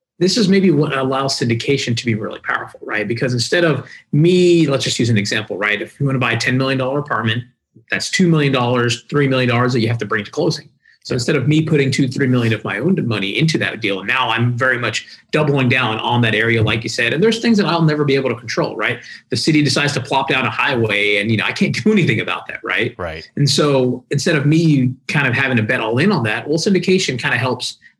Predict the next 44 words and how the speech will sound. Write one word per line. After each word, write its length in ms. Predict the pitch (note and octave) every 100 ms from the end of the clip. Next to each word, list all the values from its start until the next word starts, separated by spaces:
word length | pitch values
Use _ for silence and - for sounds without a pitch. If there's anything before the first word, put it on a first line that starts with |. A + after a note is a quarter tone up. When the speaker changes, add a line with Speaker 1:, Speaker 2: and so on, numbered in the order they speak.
| -
Speaker 1:
people 480 | D#3 D#3+ B2 B2+
glom 340 | A#2+ A#2 B2 C3
together, 760 | A#2+ A#2 A#2 A#2 G#2+ G#2+ - -
you 80 |
know, 200 | B2 G2
funds 460 | G2+ C#3 D#3+ D#3 B2+
into 580 | B2 B2+ - B2+ A#2+ A#2+ _ _ -
one 220 | C3+ B2+
larger 280 | B2 D#3+ D3
vehicle 360 | A#2+ - - A2+
that 140 | A2
you 160 | A#2 A#2
are 180 | A2
all 160 | A#2 D3
then 300 | A#2 G2+ G#2+
going 260 | G2+ G2 G2
forward 380 | - A#2 G#2
on, 180 | E2+ F#2
right? 160 | G2 G#2
But 80 | A#2+
everyone's 380 | C#3 C#3 A#2+
taking 240 | - C#3 A2+
a 40 |
smaller 380 | - C3+ B2+ A2+
piece 220 | A#2 A2+
of 100 | G#2
risk. 380 | G#2 G#2 G2 -
And 100 | G#2
so 140 | A#2+
I 20 | G#2
think 280 | C#3+ A#2 - - -
Speaker 2:
Sure. 140 | E3
Speaker 1:
that's 160 | D#3+ F#3
what's 140 | D3
beautiful 380 | - C#3 C3 A2+
about 160 | G#2+ G2
syndication. 520 | G#2+ F#2+ A#2 A2 G2+
It 60 | G2
helps 420 | A#2 - - -
kind 160 | - B2
of 140 | A2+ - _ _ _
mitigate 420 | C3 B2+ B2 G2+
that 160 | - -
problem. 440 | - - - B2+